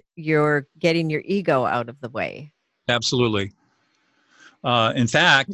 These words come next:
Speaker 2: as you engage in this practice, when you're doing what I call w-, w-, third-party affect labeling, where, where I'm reflecting your emotions, for example,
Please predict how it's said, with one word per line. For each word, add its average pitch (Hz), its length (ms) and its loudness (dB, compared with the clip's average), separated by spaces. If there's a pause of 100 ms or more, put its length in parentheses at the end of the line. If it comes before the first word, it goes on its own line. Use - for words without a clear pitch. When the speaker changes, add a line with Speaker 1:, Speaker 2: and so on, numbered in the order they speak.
Speaker 2:
as 127 220 0
you 123 120 2
engage 127 320 2
in 139 80 2
this 123 140 0
practice, 123 840 -4
when 120 160 0
you're 123 80 0
doing 113 240 0
what 110 100 0
I 107 80 0
call 101 280 -4
w-, 113 260 -12
w-, 127 160 -12 (220)
third-party 127 560 2
affect 101 340 -4
labeling, 104 340 -4
where, 104 320 -4
where 107 240 -6
I'm 104 180 -4
reflecting 107 440 -4
your 113 240 0
emotions, 104 500 -4
for 101 80 -12
example, 95 500 -12